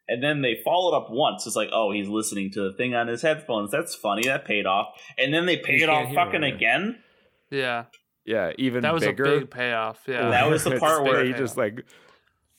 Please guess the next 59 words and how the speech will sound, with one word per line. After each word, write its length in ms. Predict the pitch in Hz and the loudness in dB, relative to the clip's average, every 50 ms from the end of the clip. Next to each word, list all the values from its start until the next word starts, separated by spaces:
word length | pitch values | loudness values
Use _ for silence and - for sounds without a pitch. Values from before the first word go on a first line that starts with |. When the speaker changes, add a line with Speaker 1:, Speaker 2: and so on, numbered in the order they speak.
| _ _ | _ _
Speaker 1:
Yeah, 180 | 104 104 82 87 | -6 -4 -2 -2
it 40 | 101 | -2
was 100 | 110 104 | -2 -2
the 80 | 107 | -4
first 240 | - - 107 101 101 | -4 -2 -4 -4 -2
part 160 | - 104 95 | -2 -2 0
where 120 | 92 92 92 | 0 0 0
I 20 | |
was 120 | 92 92 92 | -2 -2 -4
Speaker 2:
Um, 60 | 82 73 | -6 -6
Speaker 1:
like, 160 | 127 - _ _ _ _ _ _ | -6 -10 _ _ _ _ _ _
"Oh 160 | - 95 101 98 | -8 -6 -6 -6
my 140 | 73 69 71 | -6 -10 -10
god, 360 | - 80 85 90 101 120 107 - - _ _ _ _ _ _ _ _ _ - | -6 -2 0 0 0 0 -2 -6 -18 _ _ _ _ _ _ _ _ _ -10
I'm 200 | 78 85 82 78 | -10 -10 -10 -8
laughing." 400 | 87 87 95 113 131 151 - - | -6 -2 0 0 0 0 -2 -2
Speaker 2:
Yeah. 160 | 98 90 85 104 _ _ _ _ _ _ _ _ _ _ _ _ _ _ _ - | -4 -4 -4 -6 _ _ _ _ _ _ _ _ _ _ _ _ _ _ _ -4
I 80 | 120 123 | 0 0
was 160 | 131 135 135 | 0 -2 -2
kind 260 | - 160 165 190 - | -4 -4 -2 -2 -2
of 120 | 233 190 | -2 0
a 40 | 175 135 | 0 0
little 360 | 117 120 123 127 120 104 92 | 2 2 2 2 0 0 0
worried, 380 | 90 92 95 98 101 98 - | 0 0 0 0 0 -2 -2
though, 240 | - 69 71 73 71 | -4 -4 -4 -4 -6
because, 360 | - 85 85 87 85 82 80 | -6 -8 -8 -6 -6 -6 -4
like, 260 | 87 85 87 85 - - | -4 -4 -4 -4 -4 -4
they 120 | 101 95 | -2 -2
were 160 | 95 98 95 92 | 0 -2 -2 -4
so 680 | - - - 107 95 98 98 98 98 98 98 95 - _ _ _ _ _ _ _ _ _ _ _ _ _ 104 - - | -6 -4 -2 0 0 2 0 0 0 -2 -4 -6 -8 _ _ _ _ _ _ _ _ _ _ _ _ _ -20 -18 -6
dickish 580 | - 98 92 92 - 104 110 113 - - - - _ _ - | -2 -2 -2 -2 0 -2 -2 -2 -4 -10 -16 -18 _ _ -6
to 80 | 104 | -6
Ian. 300 | 78 80 92 98 98 101 | -4 -2 -4 -4 -4 -2
Like, 180 | 104 104 101 117 | -2 -4 -2 -4
you 80 | 127 | -4
know 180 | 131 151 156 151 | -2 0 0 0
that 100 | 143 127 | 2 0
was 240 | 117 113 104 90 95 | 0 0 -2 -2 -4
gonna 360 | 90 95 92 92 87 78 80 | -4 -2 -4 -4 -4 -6 -6
happen. 360 | 82 85 71 65 - - 65 | -6 -6 -6 -6 -8 -12 -14
Like, 160 | 62 62 80 | -12 -12 -10
he 100 | - 101 | -10 -8
was 140 | 95 90 82 | -8 -8 -8
the 80 | 87 85 | -10 -10
straight 240 | - - 85 82 73 | -8 -6 -4 -4 -4
Speaker 1:
Mm-hmm. 60 | - | -4
Speaker 2:
man. 160 | 76 76 76 | -6 -8 -8
They 100 | 78 73 | -8 -10
were 120 | 76 80 80 | -8 -8 -10
gonna 120 | 80 78 | -10 -10
be 100 | 76 76 | -12 -10
dicks 240 | 73 76 71 - - | -8 -10 -10 -10 -10
to 80 | - 78 | -10 -10
him, 120 | 69 76 | -10 -10
and 80 | 78 78 | -12 -12
they 100 | 78 76 | -12 -10
were 100 | 76 78 | -10 -10
gonna, 260 | 80 78 78 73 71 - | -12 -12 -12 -12 -12 -12
Speaker 3:
Mm-hmm. 260 | 131 127 123 117 | -14 -18 -20 -20